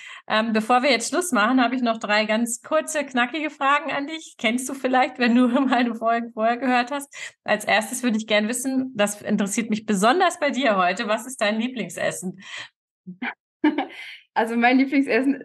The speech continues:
Speaker 2: ist tatsächlich, ähm, Aubergine in allen Varianten und das am liebsten mit
Speaker 1: Oh.
Speaker 2: Wildkräutern.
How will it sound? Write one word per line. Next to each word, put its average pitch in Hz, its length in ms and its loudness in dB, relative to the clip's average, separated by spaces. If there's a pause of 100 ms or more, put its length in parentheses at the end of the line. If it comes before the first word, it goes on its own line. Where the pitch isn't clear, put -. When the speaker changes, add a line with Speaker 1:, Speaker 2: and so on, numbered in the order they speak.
Speaker 2:
ist 240 160 -4
tatsächlich, 233 720 0
ähm, 202 440 0 (200)
Aubergine 220 560 4
in 214 80 -2
allen 220 240 2
Varianten 220 800 2
und 208 120 0
das 233 120 -2
am 208 100 2
liebsten 208 220 0
mit 185 100 0
Speaker 1:
Oh. 180 60 -2
Speaker 2:
Wildkräutern. 196 720 2